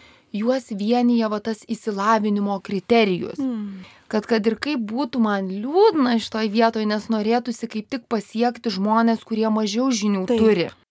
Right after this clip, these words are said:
Speaker 1: O dabar daugiausiai ateina tėvų, kurie patys yra išsilavinę, domisi, žingeidūs,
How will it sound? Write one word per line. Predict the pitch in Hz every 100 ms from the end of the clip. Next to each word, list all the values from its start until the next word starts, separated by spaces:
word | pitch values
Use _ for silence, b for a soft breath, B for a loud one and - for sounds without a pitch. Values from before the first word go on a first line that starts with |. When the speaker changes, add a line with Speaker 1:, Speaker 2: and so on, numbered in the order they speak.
| _ _ -
Speaker 1:
O | 214
dabar | 208 202 - 269 381
daugiausiai | 311 262 240 254 240 214
ateina | 240 254 254
tėvų, | 233 208 220 233
kurie | 226 226
patys | 208 220 208 208 -
yra | 190 185
išsilavinę, | - 240 240 311 262 220 214 202 202 202
domisi, | 180 196 208 208 202 -
žingeidūs, | 202 208 233 220 165 208 220 185 208